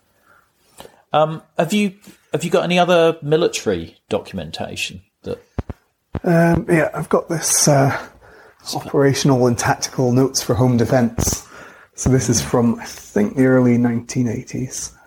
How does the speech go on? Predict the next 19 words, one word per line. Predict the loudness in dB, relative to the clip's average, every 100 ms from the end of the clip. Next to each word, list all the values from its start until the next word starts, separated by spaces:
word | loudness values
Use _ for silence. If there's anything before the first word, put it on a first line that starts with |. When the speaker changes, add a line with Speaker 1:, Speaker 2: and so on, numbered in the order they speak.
| -10
Speaker 2:
Um, | -6 -6 -4
Speaker 1:
Nineteen | -2 0 2
eighty-four? | 0 0 -4 0 2 4 4 2 0
Speaker 2:
Yeah. | -8 -8 -16 _ _ -20 -20 -20 -20 -20 _
Speaker 1:
So | -8 -8
just | -8 -8 -10 -8
post | -6 -4 -6 -6
Able | -8 -6 -6
Archer. | -4 -6 -6 -2 -2 -2 -14 -20 _ _ _ _ _ _ _ _ _ _ -8 -4
Speaker 2:
And | 2 2
this | 2
is | 0
all | 2 4 4
about | 4 4 2 0
home | 0 4 4
defence, | 2 2 2 0 -4
about | -4 -2 -4 -4
how | -2 2
the, | 2 0